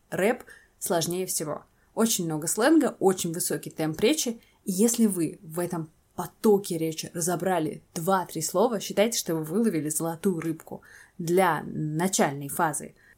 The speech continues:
Это очень, очень хороший результат. Поэтому внутреннему критику снова спицы в руки, а вам большой удачи. Итак, подведём итог.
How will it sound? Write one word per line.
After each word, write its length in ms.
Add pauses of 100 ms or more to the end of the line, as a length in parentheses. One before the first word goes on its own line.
(120)
Это 340 (220)
очень, 500 (160)
очень 340
хороший 420
результат. 580
Поэтому 600
внутреннему 520
критику 480
снова 320
спицы 380
в 60
руки, 440 (100)
а 220
вам 320 (160)
большой 400
удачи. 340 (1700)
Итак, 500 (240)
подведём 640 (220)
итог. 460